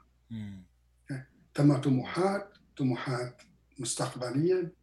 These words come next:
Speaker 2: نريد أن نتقدم في هذا المجال، نريد أن تكون لنا قدرة مثلا دفاعية أو في الصحة، فأنا أبني المنظومة التي تكون لذلك الهدف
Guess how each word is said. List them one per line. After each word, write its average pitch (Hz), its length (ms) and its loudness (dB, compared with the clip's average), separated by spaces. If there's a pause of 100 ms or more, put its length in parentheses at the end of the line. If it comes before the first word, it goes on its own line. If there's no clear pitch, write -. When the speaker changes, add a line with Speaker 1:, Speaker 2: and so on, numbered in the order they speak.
(420)
Speaker 2:
نريد 131 320 2
أن 131 160 0
نتقدم 131 760 -2
في 143 100 -2
هذا 127 200 -2
المجال، 160 580 2
نريد 127 300 -2
أن 131 360 2 (360)
تكون 131 360 0
لنا 131 320 0
قدرة 131 600 0 (240)
مثلا 123 320 -6
دفاعية 175 880 2
أو 170 100 -10
في - 120 -12
الصحة، 196 720 0 (300)
فأنا 127 520 -2
أبني 139 240 2
المنظومة 131 840 2 (220)
التي 123 340 -8
تكون 139 560 0 (320)
لذلك 139 760 0
الهدف 131 560 -6